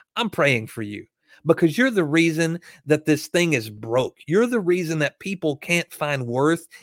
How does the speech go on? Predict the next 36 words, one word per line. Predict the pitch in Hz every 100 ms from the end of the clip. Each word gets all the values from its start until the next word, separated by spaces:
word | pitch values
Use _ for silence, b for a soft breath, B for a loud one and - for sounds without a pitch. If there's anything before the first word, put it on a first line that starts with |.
| B
in | 139 123
their | 120
life | 113 147 151 123 -
and | 143 151
have | 147
been | 135 156
assigned | 139 - 196 208 190 151
a | 131
relative | 120 123 170 180 156 139
value | 120 156 170 127 117 120 B B
based | 120 151 151 131
off | 123
your | 110 120 220 240
standing | - 139 113 110 110 139 B 185 -
and | 160
the | 151
way | 156
you | 151 127 127 247 254 -
act | 110 107 - -
and | 160
the | 156
way | 156
you've | 151 143 208 302 302
received | 185 - - 165 156
your | 196
Christianity. | - 151 - - 117 104 101
But | 127 214
realistically, | 247 294 269 269 - 254 240 240 240 _ _
if | 135
you | 180
want | 208 170
to |
get | 156 170 117
down | 135 143 151
to | 143 170
it, | 180